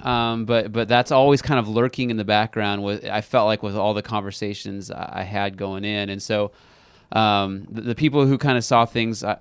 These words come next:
more the way, um, you know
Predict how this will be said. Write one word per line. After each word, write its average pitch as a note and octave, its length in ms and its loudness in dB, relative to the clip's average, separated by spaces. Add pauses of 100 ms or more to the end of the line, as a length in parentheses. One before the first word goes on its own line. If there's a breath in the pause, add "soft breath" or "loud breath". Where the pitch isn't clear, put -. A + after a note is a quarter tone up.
(180)
more A2+ 320 0
the G#2 140 -6
way, G#2+ 480 0 (120)
um, G2 500 -6 (340)
you G#2+ 100 -8
know F#2+ 280 -8